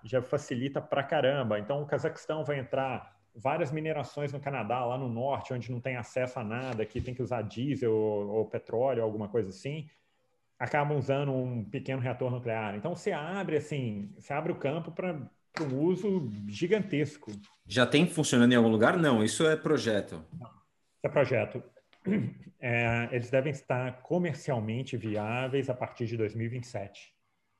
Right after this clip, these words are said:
Speaker 1: Então, a Terra tem esse programa, a, no, no Scale, tem, tem vários dessas, vários desses programas.
Speaker 2: É junto com a hiperbitcoinização. O Bitcoin vai puxar isso também.
Speaker 1: Perdão, junto com quem?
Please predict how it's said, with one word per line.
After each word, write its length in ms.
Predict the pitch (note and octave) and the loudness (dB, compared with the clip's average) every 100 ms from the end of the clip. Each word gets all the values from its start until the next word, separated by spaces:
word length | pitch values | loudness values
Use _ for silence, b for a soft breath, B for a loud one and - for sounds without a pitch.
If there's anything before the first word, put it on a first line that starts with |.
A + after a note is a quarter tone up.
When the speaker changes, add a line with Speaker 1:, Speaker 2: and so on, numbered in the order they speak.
| _ _ _ | _ _ _
Speaker 1:
Então, 180 | A2+ A#2 | -4 -2
a 60 | A#2 | -2
Terra 420 | - B2 B2 A#2+ | -2 0 0 -2
tem 180 | A#2 A2+ | -2 -4
esse 160 | A2+ | -6
programa, 1160 | - G#2+ G2+ A#2+ C3+ C3 A#2+ A2+ A2 G#2+ G#2+ G2+ | -6 -2 0 0 0 0 0 0 -2 -2 -4 -6
a, 320 | A2 G#2+ G#2 G#2 | -6 -4 -4 -4
no, 420 | A2+ A2+ A2+ A2+ | -4 -4 -4 -6
no 180 | A2+ B2 | -6 -6
Scale, 840 | - - A2+ C3+ B2+ A#2 A2 G#2 | -6 -2 0 2 2 2 0 -2
tem, 160 | C3+ C3+ | -8 -8
tem 200 | F#3+ C#3+ | -6 -2
vários 380 | C#3+ A3+ F3+ G2+ | -2 -2 -4 -2
dessas, 380 | G#2+ G#2 - - | -2 -4 -12 -14
vários 500 | G#2 G#2 D3 D#3+ A#2 | -8 -6 -4 -2 -2
desses 280 | A2+ - | -2 -4
programas. 520 | - G2+ G2+ G2 - _ _ _ _ - | -6 -4 -6 -10 -16 _ _ _ _ -10
Speaker 2:
É 60 | G#2+ | -6
junto 280 | B2+ D#3 | -4 -4
com 100 | - | -4
a 140 | E3 D#3+ | 0 0
hiperbitcoinização. 1040 | D3+ D#3 D3+ - D#3 C#3+ C#3+ A#2+ G2 F2+ - _ _ - | 2 2 2 2 2 2 0 0 0 -4 -14 _ _ -20
O 300 | A#2+ A#2 A2+ | -16 -14 -12
Bitcoin 320 | A#2 - A2+ | -12 -8 -4
vai 140 | A#2+ | -4
puxar 400 | A#2 A#2+ - G#2+ | -6 -6 -4 -2
isso 360 | G2 G2 - _ _ _ - | -2 -6 -12 _ _ _ -14
também. 300 | G2 F#2+ F#2+ _ _ | -12 -12 -14 _ _
Speaker 1:
Perdão, 380 | A#2+ A2+ B2 G#2+ | -2 2 2 0
junto 240 | C#3 C#3 | -2 -4
com 200 | B2+ B2+ | -4 -4
quem? 260 | A2 G#3 | -4 -6